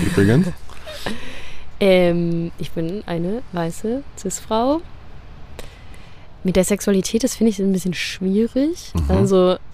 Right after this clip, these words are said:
Speaker 1: als ich die, ähm, Definition von pansexuell gelesen hab, war ich so, also das ist ja, so wie ich's gelesen hab, äh, dass man einfach den Menschen liebt und, ah, unabhängig vom Geschlecht. Und dann
Speaker 2: Ja.
Speaker 1: dachte ich so, "Hä?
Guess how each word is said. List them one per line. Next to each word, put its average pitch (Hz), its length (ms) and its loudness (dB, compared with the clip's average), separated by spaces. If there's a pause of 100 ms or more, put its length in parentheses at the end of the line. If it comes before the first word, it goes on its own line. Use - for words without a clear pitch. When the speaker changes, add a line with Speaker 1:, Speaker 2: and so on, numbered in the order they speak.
(480)
Speaker 1:
als - 100 -8
ich 190 100 -4
die, 196 280 -2
ähm, 185 420 -2 (180)
Definition 185 560 0
von 180 220 -4
pansexuell 214 1300 -4
gelesen 202 520 2
hab, 208 120 -2 (100)
war 190 200 4
ich 185 100 -4
so, 180 340 0 (300)
also 180 80 -2
das 175 180 -2
ist - 100 -6
ja, 180 280 0 (340)
so 165 140 -4
wie 165 60 -2
ich's - 200 -4
gelesen 165 400 -2
hab, 175 140 -2 (440)
äh, 180 300 8
dass 175 200 2
man 170 160 0
einfach 165 300 -2 (200)
den 165 200 -2
Menschen 175 540 0
liebt 180 360 -4 (120)
und, 170 260 -2
ah, 180 80 2
unabhängig 170 600 -4
vom 175 160 -4
Geschlecht. 190 480 -2
Und 175 100 -4
dann 170 100 0
Speaker 2:
Ja. 170 80 4
Speaker 1:
dachte 170 140 0
ich 165 60 -4
so, 175 80 -2
"Hä? 185 300 0